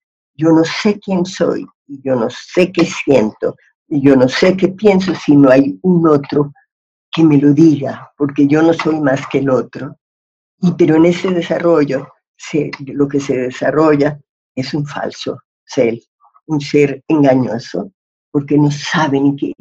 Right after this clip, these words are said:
él mismo no sabe ni qué piensa, ni qué siente. Y así nos llegan muchos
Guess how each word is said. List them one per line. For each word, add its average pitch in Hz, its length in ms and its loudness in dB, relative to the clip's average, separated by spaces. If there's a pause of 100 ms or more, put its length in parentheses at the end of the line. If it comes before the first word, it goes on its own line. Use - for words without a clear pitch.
(160)
él 165 120 2
mismo 151 340 2
no 127 120 -4
sabe 127 340 -4
ni 147 140 -4
qué 147 100 -14
piensa, 127 420 -8
ni 143 140 0
qué - 160 -10
siente. 120 420 -8 (240)
Y 160 100 4
así 190 180 2
nos 214 160 6
llegan 110 440 2
muchos 120 320 -10